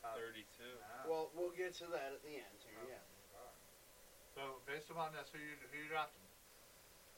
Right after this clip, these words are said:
Speaker 1: Uh,
Speaker 2: Justin Jefferson.
Speaker 1: Okay.
Speaker 2: <laughs>
Speaker 1: The, the, the pick that Eric has.
Speaker 3: Yeah.
Speaker 1: Okay, uh, that's fine.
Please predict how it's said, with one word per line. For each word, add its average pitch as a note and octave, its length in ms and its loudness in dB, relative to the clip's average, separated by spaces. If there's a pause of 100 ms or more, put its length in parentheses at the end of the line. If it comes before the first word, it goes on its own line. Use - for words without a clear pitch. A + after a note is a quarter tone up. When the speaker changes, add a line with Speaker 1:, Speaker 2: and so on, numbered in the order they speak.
(1040)
Speaker 1:
Uh, - 200 -10
Speaker 2:
Justin G#2+ 340 0
Jefferson. F#2+ 460 -4 (600)
Speaker 1:
Okay. - 220 4
Speaker 2:
<laughs> F#3 220 4 (360)
Speaker 1:
The, C3 160 2
the, B2+ 120 2 (200)
the B2+ 40 -2 (120)
pick C#3 80 6 (300)
that C#3 100 6
Eric E3 240 8
has. - 240 2 (240)
Speaker 3:
Yeah. C3 80 -4 (560)
Speaker 1:
Okay, F3 380 8 (100)
uh, C3 400 8
that's - 160 2
fine. C3+ 240 2